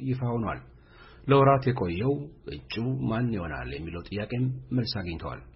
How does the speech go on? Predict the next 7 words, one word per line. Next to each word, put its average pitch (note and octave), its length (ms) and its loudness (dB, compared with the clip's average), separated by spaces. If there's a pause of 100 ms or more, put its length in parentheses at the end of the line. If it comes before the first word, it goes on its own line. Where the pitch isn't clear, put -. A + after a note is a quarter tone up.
(360)
በትላንቱ B2+ 680 6
የመጀመሪያው C3 580 4
ቀን F2 200 -6
ጉባኤ D#2+ 300 -6
ውሎ F2 180 -4 (160)
የሪፐብሊካኑን C3 760 0
ፓርቲ B2 300 -4